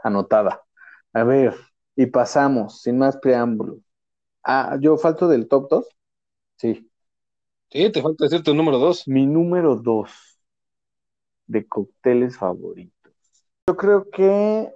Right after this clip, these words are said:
Speaker 1: híjole, sería penicilin, ¿eh? Penicilin. Creo que
Speaker 2: ¿Buen cóctel?
Speaker 1: eh, de repente no, no me gusta tanto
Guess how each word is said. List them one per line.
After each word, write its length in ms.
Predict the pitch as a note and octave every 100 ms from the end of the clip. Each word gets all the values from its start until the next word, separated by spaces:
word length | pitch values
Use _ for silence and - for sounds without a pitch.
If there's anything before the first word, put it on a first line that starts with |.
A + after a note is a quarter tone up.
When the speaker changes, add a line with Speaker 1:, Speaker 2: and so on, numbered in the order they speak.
| -
Speaker 1:
híjole, 460 | - C3+ B2 G2+ E2+ _ _ _ _ _ _ _
sería 540 | A#2+ B2+ C#3 C#3+ D3 C#3+
penicilin, 680 | A#2+ B2+ - G#2 F2+ F#2 A2
¿eh? 200 | C#3+ G3+ _ _ _ _ _ -
Penicilin. 680 | A2+ A#2 - G#2 F#2+ - _ _ _ _ _ _ _ _ _ _ - - E3+ - - - _ _
Creo 260 | - D#3+
que 460 | E3 F#3+ F#3 - - _ _
Speaker 2:
¿Buen 160 | C3 C3
cóctel? 500 | B2+ - B2+ G3 - _ _ _ _ _ _ _ _
Speaker 1:
eh, 680 | - D2+ B2 A#2 A#2 A2+ A2+
de 100 | A#2
repente 720 | A2+ A#2 C#3+ D3 D3 F3 E3
no, 880 | D#3 C#3+ D3 D3 D3+ D3 D3 C3+ -
no 120 | C#3 D3+
me 100 | D#3+
gusta 380 | D#3 D3+ D3+ -
tanto 680 | C#3+ C#3+ - D3+ D3+ -